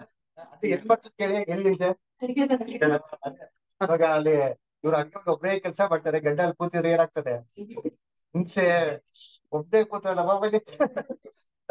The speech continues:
Speaker 1: ಇವಳಿಗೆ ಕುಯ್ಕೊಡು, ಟೊಮೆಟೊ ಕುಯ್ಕೊಡು, ಅದರ ತಲೆ ಅಕ್ಕಿ ತೊಳಿ, ಅಕ್ಕಿ ತಿಕ್ಕು, ಕುಕ್ಕರ್ ಇಕ್ಕು, ಅದರ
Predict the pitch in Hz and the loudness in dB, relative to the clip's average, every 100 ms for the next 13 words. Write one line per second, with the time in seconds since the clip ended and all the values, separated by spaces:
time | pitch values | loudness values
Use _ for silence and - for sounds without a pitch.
0 | 180 165 175 180 190 185 175 190 190 170 | 0 2 0 0 -2 -2 2 0 2 2
1 | 185 180 - 190 190 185 196 196 - 160 | 0 -4 -6 -4 -2 2 2 2 -2 0
2 | 170 175 160 - 151 175 180 170 151 170 | 4 4 2 -2 -4 0 2 2 2 -4
3 | 170 175 175 180 160 - 175 170 - 185 | -2 0 2 2 2 -2 -12 -12 -8 -6
4 | 185 - - 175 175 190 180 - _ _ | -6 -8 -4 -4 -2 0 -2 -2 _ _
5 | _ 135 139 147 | _ 0 2 2